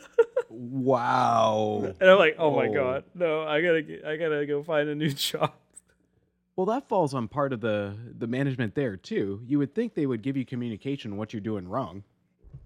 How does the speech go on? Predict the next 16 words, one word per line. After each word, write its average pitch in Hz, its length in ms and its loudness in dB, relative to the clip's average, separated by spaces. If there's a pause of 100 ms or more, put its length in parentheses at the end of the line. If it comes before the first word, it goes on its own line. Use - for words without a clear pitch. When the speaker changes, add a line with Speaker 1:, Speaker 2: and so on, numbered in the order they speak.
(640)
Speaker 2:
Yeah. 170 520 4 (120)
Speaker 1:
Or 113 120 -4
maybe 160 200 2
you're 156 80 4
just 135 200 -4
that 117 140 -4
creepy 139 340 -4
guy 117 180 0
at 101 120 0
work 107 240 -4
nobody, 107 380 -6
everybody's 110 420 -6
afraid 101 360 -8
to, 110 100 -8
like, 98 220 -8
confront 90 640 -14